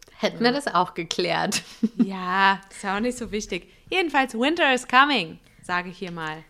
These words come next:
Speaker 1: Katja, weißt du, wohin ich gern noch mal gehen würde?
Speaker 2: Nee.
Speaker 1: Jetzt hab ich's grad gesagt, wie du, noch mal gehen. Ähm,
Speaker 2: <laughs>
Speaker 1: zum Chibo in Kufar Akab. Erinnerst du
Speaker 2: Zum
Speaker 1: dich?
Speaker 2: Chibo?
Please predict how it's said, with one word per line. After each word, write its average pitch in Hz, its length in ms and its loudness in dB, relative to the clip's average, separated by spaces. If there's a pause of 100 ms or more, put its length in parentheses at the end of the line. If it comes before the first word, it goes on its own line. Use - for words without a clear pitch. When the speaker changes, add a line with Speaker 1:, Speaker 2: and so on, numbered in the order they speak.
Speaker 1:
Katja, 233 320 -4
weißt 247 240 2
du, 226 80 -6
wohin 233 300 2
ich 226 140 -4
gern 196 200 -4
noch 208 120 -4
mal 185 160 -2
gehen 180 360 -6
würde? 175 360 -6 (1300)
Speaker 2:
Nee. 185 300 -10
Speaker 1:
Jetzt 254 120 -2
hab 202 80 0
ich's 196 100 -4
grad 175 220 -6
gesagt, 190 340 -4
wie 202 80 -4
du, 202 280 -4
noch 185 240 -6
mal 175 320 -4
gehen. 170 460 -10 (540)
Ähm, 196 480 0 (200)
Speaker 2:
<laughs> 190 180 -18
Speaker 1:
zum 214 300 0
Chibo 247 420 0
in 220 180 2
Kufar 233 340 0
Akab. 190 520 -4 (1500)
Erinnerst 220 480 -2
du 262 60 -8
Speaker 2:
Zum 285 100 -4
Speaker 1:
dich? 370 140 -2
Speaker 2:
Chibo? 247 580 -8